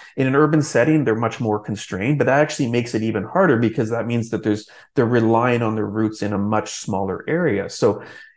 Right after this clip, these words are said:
you're actually, if you have a big root system like the one I just explained, if you damage one small piece of it to put in a patio, for instance, that tree is gonna be fine. But if you're in a backyard where the tree's roots are really constrained and they're all kind of in that backyard because there's retaining walls on all sides or there's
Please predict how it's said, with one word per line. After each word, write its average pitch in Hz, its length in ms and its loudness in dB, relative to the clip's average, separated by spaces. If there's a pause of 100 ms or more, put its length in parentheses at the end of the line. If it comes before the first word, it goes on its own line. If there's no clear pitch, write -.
(120)
you're 127 240 0
actually, 143 320 2
if 113 80 -2
you 127 100 2
have 110 100 2
a 98 120 -6
big 120 180 -2
root 123 160 0
system 117 320 -4
like 104 160 0
the 104 60 -2
one 104 100 -2
I 98 80 -2
just 101 220 -8
explained, 135 640 0 (200)
if 113 120 -4
you 156 80 2
damage 123 460 2
one 120 360 2
small 113 300 -2
piece - 320 -6
of 117 60 0
it 98 160 0
to 104 80 -8
put 113 180 -4
in 98 80 -2
a 87 60 -6
patio, 185 400 0
for - 180 -4
instance, 101 580 -6 (280)
that 123 160 2
tree - 140 -2
is 98 100 -4
gonna 78 120 -10
be 85 120 -10
fine. 92 440 -10 (280)
But 135 80 0
if 123 100 2
you're 185 140 4
in 151 100 4
a - 20 -8
backyard 120 600 0
where 101 380 -2 (100)
the 123 140 -4
tree's 139 360 2
roots 120 320 0
are 104 80 0
really 107 220 2
constrained 113 540 -6
and 98 80 -4
they're - 180 -4
all 117 220 2
kind 120 260 -4
of 104 160 -2
in 117 200 -4
that 98 220 -6
backyard 104 680 -6
because 101 300 -4
there's 95 160 -8
retaining 104 420 -4
walls 101 240 2
on 98 80 -8
all 95 80 -10
sides 123 520 0
or 101 60 -2
there's - 320 -10